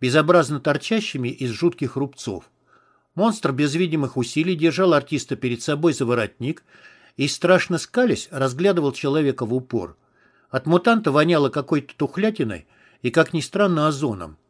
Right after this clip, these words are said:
Автомат выпал из ослабевшей руки и брякнул об бетонный пол.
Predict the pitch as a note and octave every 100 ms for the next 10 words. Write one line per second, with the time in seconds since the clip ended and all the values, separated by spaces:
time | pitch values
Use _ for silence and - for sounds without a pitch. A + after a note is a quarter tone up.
0 | _ _ _ _ _ _ _ _ _ _
1 | _ - C3+ - F#3 G#3+ A3 A#3+ G#3+ F3
2 | D#3 D3 E3 D#3+ E3 D#3+ D3+ C#3+ D#3 -
3 | B3+ - B2+ D#3+ G3 E3+ D#3 C#3+ B2 B2
4 | D#3 C3+ B2 A#2 G2 D#2